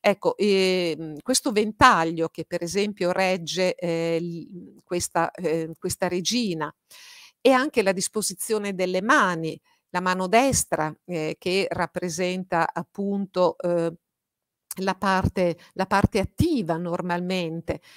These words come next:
quindi quella, ehm, quella che agisce, ha chiaramente senso legata alle tre fasi alchemiche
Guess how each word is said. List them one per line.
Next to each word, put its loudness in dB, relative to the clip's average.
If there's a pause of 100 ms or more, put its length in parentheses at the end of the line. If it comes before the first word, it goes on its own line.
quindi 0
quella, 2
ehm, -2 (340)
quella -2
che 0
agisce, -2 (320)
ha 0
chiaramente 0
senso -2
legata 0
alle -2
tre -6
fasi -2
alchemiche -2